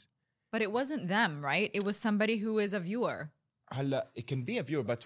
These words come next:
Speaker 2: one viewer reporting you doesn't really
Speaker 1: Ah, okay.
Speaker 2: affect you, right?
Speaker 1: Yep.
Speaker 2: It's the office.
Speaker 1: Mm-hmm.
Speaker 2: Someone in the office
Speaker 1: Mm-hmm.
Speaker 2: did something and removed me.
Speaker 1: Okay.
Speaker 2: And they couldn't give, get my account back. So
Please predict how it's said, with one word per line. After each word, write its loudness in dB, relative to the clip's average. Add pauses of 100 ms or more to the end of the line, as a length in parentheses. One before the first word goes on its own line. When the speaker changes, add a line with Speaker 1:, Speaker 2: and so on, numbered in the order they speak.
Speaker 2:
one 0 (120)
viewer 2 (140)
reporting 0
you -4 (100)
doesn't -4
really -4 (180)
Speaker 1:
Ah, 0
okay. 0
Speaker 2:
affect 2
you, -8 (100)
right? -2 (140)
Speaker 1:
Yep. -2 (320)
Speaker 2:
It's 6 (280)
the 0 (160)
office. -8 (140)
Speaker 1:
Mm-hmm. -12 (100)
Speaker 2:
Someone 4
in -2
the -4 (100)
office -8
Speaker 1:
Mm-hmm. -18
Speaker 2:
did 4 (140)
something -10 (640)
and -4
removed 0
me. -16 (160)
Speaker 1:
Okay. -6 (300)
Speaker 2:
And 4
they 2
couldn't 4
give, 2 (180)
get 2 (100)
my 2 (100)
account -2 (120)
back. -8
So -2